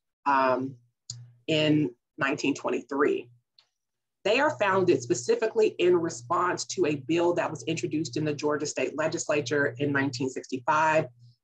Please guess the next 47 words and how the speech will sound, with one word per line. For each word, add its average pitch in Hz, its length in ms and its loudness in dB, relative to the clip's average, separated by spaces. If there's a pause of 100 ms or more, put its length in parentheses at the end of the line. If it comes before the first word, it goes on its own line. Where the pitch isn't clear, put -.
(100)
which - 240 0
would 156 160 2
have 156 280 -2
banned 196 460 2
white 170 300 2
teachers - 320 2
from 139 100 -2
teaching - 320 -2
Black 180 320 0
children 156 560 0 (360)
and 170 120 4
Black 160 240 2
teachers 151 320 -4
from 143 120 -6
teaching 127 340 -4 (320)
white - 280 -4
children. - 420 -8 (720)
And 175 140 0
if 214 180 0
this 220 220 2
had - 200 -2
passed, 202 680 -2
Black 185 260 0
children 165 340 2
would 151 80 2
have 151 120 0
been 139 160 2
barred 151 380 4
from 143 140 0
the 147 60 0
Catholic 131 360 -4
educational 120 520 -8
system. - 340 -12 (880)
So 185 220 0
in 180 80 6
response, 208 480 2
a 190 60 4
white 147 280 0
priest 185 260 2
who - 60 -6
was 156 140 -8
ministering 165 680 -2
in 185 180 6
the 185 80 6
Diocese 156 500 2
of 147 100 2
Savannah, 151 640 0